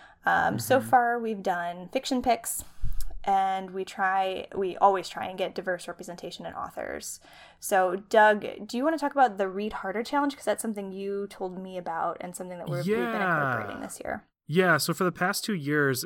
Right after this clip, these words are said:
Speaker 2: I used to work at a library, and something that was introduced to me while I was working there was this thing called the Read Harder Challenge,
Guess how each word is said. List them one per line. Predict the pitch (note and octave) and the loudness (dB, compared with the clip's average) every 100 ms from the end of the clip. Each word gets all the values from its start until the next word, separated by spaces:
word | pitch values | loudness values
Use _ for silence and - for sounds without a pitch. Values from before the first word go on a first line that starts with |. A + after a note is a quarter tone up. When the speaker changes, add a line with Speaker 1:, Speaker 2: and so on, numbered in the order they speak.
| F3 D3+ | -4 0
Speaker 2:
I | |
used | D#3+ F3+ | 0 0
to | A3 | 0
work | G#3 | 0
at | F3+ | 2
a | |
library, | C3 C3+ C#3 C3 | 4 4 4 2
and | A#2+ | 0
something | A#2+ C#3+ D#3+ C#3+ | -2 -2 -2 -2
that | C3 C3 | -2 -4
was | B2 | -4
introduced | C#3 B2+ B2 A#2 B2 - | -4 -4 -6 -4 -4 -4
to | B2 | -4
me | A#2+ | -4
while | A2+ A#2+ | -2 -2
I | A#2+ | 0
was | A2+ G#2+ | -2 -2
working | A#2+ A#2+ B2+ | -4 -4 -4
there | A#2 A2 | -2 -4
was | A2 G#2+ | -4 -6
this | A#2+ | -4
thing | - C#3 | -4 -2
called | C#3 B2+ | -2 -2
the | A#2+ | -2
Read | A#2+ A2+ | -2 0
Harder | A#2+ A#2 C#3 | 0 0 -2
Challenge, | - D#3+ E3+ F3+ F#3+ - | 0 2 2 0 -2 -6